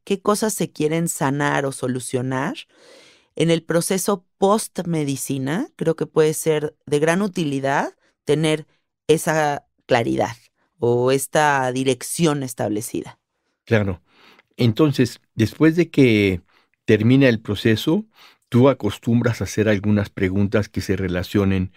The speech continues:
Speaker 2: con, con lo que acaban de tener, eh, como experiencia y de cómo se relacionan también en su in-, su, digamos, su intención inicial, si es que la tuvieran clara,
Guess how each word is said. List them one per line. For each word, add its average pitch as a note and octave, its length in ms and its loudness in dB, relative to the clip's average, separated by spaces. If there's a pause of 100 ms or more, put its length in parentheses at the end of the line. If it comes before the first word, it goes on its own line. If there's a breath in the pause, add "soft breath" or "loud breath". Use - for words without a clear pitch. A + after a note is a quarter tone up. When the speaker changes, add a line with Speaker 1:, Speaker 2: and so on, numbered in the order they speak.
(320 loud breath)
Speaker 2:
con, E2 800 -2 (300 soft breath)
con G2+ 220 0
lo F#2 60 0
que F#2 100 -2
acaban G2+ 380 0
de F#2+ 100 -2
tener, D3+ 560 2 (360)
eh, - 220 -16
como F#2+ 220 -2
experiencia C#3+ 840 2 (420 loud breath)
y G#2+ 140 2
de G#2 100 0
cómo C3+ 240 2
se B2 120 -2
relacionan G#2+ 580 0
también A#2 480 2 (240 soft breath)
en G#2+ 180 2
su G2 720 -2
in-, G2 640 0
su, F#2 540 -4 (380 loud breath)
digamos, G#2 720 0
su F2+ 400 -6
intención G2 600 2
inicial, F#2+ 580 0 (200)
si - 180 -2
es G2 100 -2
que G#2 140 0
la F#2 180 -2 (180)
tuvieran G2 420 0
clara, C3 440 2